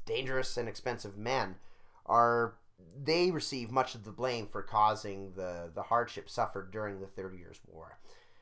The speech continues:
A civil war, in fact, r-, s-, kind of raged between German civilians and the soldiers. Village attacks, camp raids, and killing became commonplace. And soldiers came up with hellish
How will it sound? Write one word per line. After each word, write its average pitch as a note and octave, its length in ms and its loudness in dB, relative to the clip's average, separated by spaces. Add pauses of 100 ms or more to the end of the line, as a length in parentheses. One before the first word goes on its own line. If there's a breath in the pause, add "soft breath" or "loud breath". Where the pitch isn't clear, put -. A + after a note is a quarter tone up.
(220 soft breath)
A - 40 -6
civil F#3 320 6
war, D3+ 640 6
in A#2 100 -6
fact, B2+ 540 4
r-, A#2+ 360 -10
s-, - 200 -14
kind D#3 120 -4
of A#2+ 180 -6
raged D3 400 0
between A#2+ 460 -6
German A#2+ 320 -4
civilians G#2 720 -6
and G2 300 -6
the G2 60 -10
soldiers. B2 540 -6 (640 soft breath)
Village C3 380 2
attacks, C3 520 2
camp B2+ 380 -2
raids, B2+ 400 -2
and A#2 160 -6
killing C3 380 -2
became G#2 480 -8
commonplace. A2+ 760 -2 (480)
And G2+ 280 -16
soldiers E3 640 -2 (160)
came C3+ 180 -2
up B2 160 0
with G#2+ 100 -10
hellish D#3+ 600 2